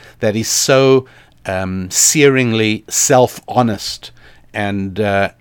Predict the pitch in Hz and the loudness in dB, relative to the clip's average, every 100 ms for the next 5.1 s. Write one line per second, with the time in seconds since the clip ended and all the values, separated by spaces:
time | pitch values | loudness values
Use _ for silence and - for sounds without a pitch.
0 | - 113 107 123 - - - 120 110 - | -6 -4 0 -2 -2 -10 -10 -10 -8 -2
1 | 117 113 113 _ _ - 127 127 120 98 | 2 2 0 _ _ -6 -2 0 -2 -4
2 | 104 98 92 - _ 107 104 110 110 117 | -6 -6 -6 -12 _ -8 -8 -4 -2 -2
3 | 110 107 101 107 104 120 107 92 95 101 | -4 -6 -6 -4 0 2 2 0 -2 -2
4 | 107 - 110 98 110 101 - 113 107 104 | -4 -4 -6 -4 -4 -4 -4 -4 -4 -6
5 | 101 | -8